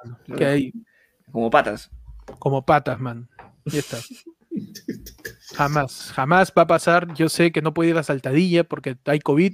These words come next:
Speaker 1: y hay <laughs> cierre de fronteras.
Speaker 2: Sí, sí.
Speaker 1: Y que por eso solamente no puede estar con la señorita Velo. Y de alguna manera, este, ella mantiene mi corazón, man.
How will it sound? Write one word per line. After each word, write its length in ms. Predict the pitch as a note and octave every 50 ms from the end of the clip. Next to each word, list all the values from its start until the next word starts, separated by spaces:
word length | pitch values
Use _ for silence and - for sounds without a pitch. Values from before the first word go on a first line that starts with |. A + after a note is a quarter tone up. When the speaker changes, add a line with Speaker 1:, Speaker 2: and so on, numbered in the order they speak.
| -
Speaker 1:
y 160 | - E3+ C#3 D3
hay 320 | D#3 D#3 D#3+ E3 E3 D#3+
<laughs> 80 | - -
cierre 240 | E3+ F#3 F3 F3+
de 60 | F#3+ D#3+
fronteras. 460 | E3 D3 C#3+ D3+ F#3+ F#3 F#3 G#3+ - _ - - - - - - -
Speaker 2:
Sí, 280 | - D#3 D3+ C#3+ C#3
sí. 240 | - C3+ C3+ B2+ A#2+ - _ _ _ _ -
Speaker 1:
Y 180 | G3+ D3+ -
que 120 | F3 A3+ G3
por 200 | D#3 F3+ F3+ A3
eso 200 | C#4 B3 G3 A#3
solamente 380 | F#3+ A#3 A#3 A3+ A#3 A#3+ G#3
no 140 | A3 G#3+ G#3+
puede 140 | F#3 A3 G#3
estar 160 | F#3+ - G3 -
con 80 | G3+
la 60 | F3
señorita 340 | C#3+ D#3 D3+ D3+ E3+ E3+ F3
Velo. 360 | E3 E3 D#3+ C#3+ C3 B2+ - _ _ _ _
Y 120 | - C#3+
de 60 | C3+ C3+
alguna 240 | C#3 D3 E3+ F3+
manera, 380 | F3 E3 D#3+ E3+ E3+ E3 E3 D#3+ _ - - - _ _ _ _ _ _ _
este, 320 | - C#3+ C#3 - - C#3+
ella 140 | C#3+ D#3+ E3+
mantiene 380 | D#3+ D#3 C#3+ C#3 - D#3+ D#3 D#3+
mi 60 | D3+
corazón, 420 | C3+ C#3+ B2 A#2+ - - B2 A#2+ A#2
man. 160 | A#2+ -